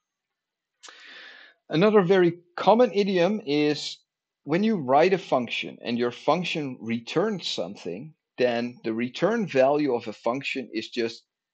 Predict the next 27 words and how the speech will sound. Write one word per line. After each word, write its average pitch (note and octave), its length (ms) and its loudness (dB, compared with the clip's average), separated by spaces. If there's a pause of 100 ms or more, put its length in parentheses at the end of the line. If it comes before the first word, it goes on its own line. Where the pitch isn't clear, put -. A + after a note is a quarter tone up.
(460)
scrolled C3 500 0
across G#2 340 -4
the - 80 -14
screen, - 380 -12 (220)
right? E3+ 260 0
Because A2 340 -4
the A2 80 -10
same C#3+ 300 -2
thing, A2 260 -6
when G#2 160 -2
I F2+ 120 -6
type - 320 -2
the G#2 100 -4
name A2 280 -4
of G2+ 160 -6
a F#2+ 40 -12
variable, D3+ 680 0 (200)
it B2+ 160 -2
will A#2+ 160 0
just G#2+ 240 -6
start A2+ 400 -2
rolling B2 480 4
the A2+ 100 -6
thing G2+ 300 -8
across - 320 -10
the - 100 -14
screen. - 380 -14